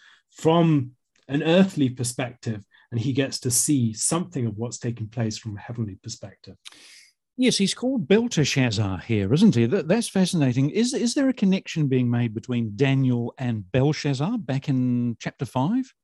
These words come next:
Speaker 1: The names are certainly similar. And so James Jordan, I think, suggests that we can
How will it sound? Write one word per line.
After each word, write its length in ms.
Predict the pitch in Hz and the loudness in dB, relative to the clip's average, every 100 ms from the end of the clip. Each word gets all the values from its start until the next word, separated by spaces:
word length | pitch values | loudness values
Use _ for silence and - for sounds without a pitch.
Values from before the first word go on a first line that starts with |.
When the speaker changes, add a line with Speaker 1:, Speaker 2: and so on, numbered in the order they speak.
| _ | _
Speaker 1:
The 80 | 190 | 6
names 220 | 214 302 220 | 8 8 6
are 40 | |
certainly 340 | - 220 165 135 | 4 4 4 2
similar. 560 | - 196 190 110 87 - _ - | 4 4 4 0 -6 -18 _ -14
And 420 | 147 139 123 120 120 | -8 -4 0 -2 -4
so 460 | - 156 131 123 123 _ _ _ - | -4 0 2 2 -2 _ _ _ -2
James 240 | 165 135 | 0 2
Jordan, 300 | 156 165 135 | 2 4 2
I 100 | 123 | -2
think, 240 | 120 120 | -4 -8
suggests 440 | 123 120 135 127 123 | -8 -4 0 0 -2
that 140 | 135 | -4
we 120 | 139 | -4
can 240 | - 127 | -2 -2